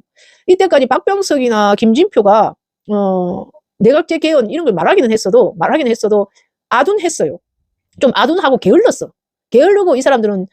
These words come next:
어, 안 부지런했는데 우원식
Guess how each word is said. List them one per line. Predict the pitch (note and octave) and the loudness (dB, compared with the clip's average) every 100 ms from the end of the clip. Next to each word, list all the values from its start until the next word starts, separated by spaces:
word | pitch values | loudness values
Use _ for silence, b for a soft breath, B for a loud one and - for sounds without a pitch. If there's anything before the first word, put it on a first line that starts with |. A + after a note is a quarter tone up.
| _ _ - | _ _ -18
어, | E2 - _ _ _ _ _ _ _ _ _ - | -18 -18 _ _ _ _ _ _ _ _ _ -2
안 | F#3 | 2
부지런했는데 | G3+ F#4+ D#4 G3+ E3+ A3 F3+ - _ _ - | 4 4 2 -2 -2 -2 -4 -8 _ _ -4
우원식 | C4 F4 G#4 - C#4 C4 | 2 4 2 2 -2 -2